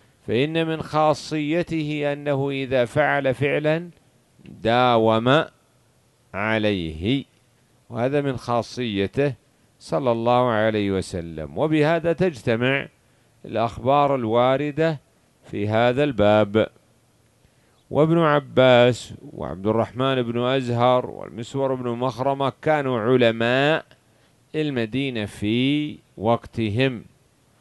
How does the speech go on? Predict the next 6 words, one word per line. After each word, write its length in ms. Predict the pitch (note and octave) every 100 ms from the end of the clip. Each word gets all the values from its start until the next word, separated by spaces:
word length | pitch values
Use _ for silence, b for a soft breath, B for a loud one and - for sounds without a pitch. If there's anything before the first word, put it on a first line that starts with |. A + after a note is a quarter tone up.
| b b -
وقد 520 | A#2 A#2+ C3+ F3 D#3
استشكلوا 840 | - - - G3+ - D3 C3 A2
هذا 300 | B2 B2+ B2
الم-، 460 | A2 A2 A2+ G2+ G#2+
هذه 480 | A#2 B2 A2+ A2+
المسألة، 680 | G#2 A2+ C3+ - A2+ A2+ B2